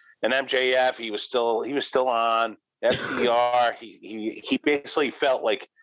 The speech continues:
"Get to this point," and they should have just started at that point,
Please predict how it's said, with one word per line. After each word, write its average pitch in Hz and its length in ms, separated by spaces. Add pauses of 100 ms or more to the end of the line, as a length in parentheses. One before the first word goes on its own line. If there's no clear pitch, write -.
(440)
"Get 131 120
to 120 100
this 101 160
point," - 520
and 107 120
they 107 60
should 110 180
have 98 160
just 90 160
started 120 460
at 82 140
that 73 260
point, 69 280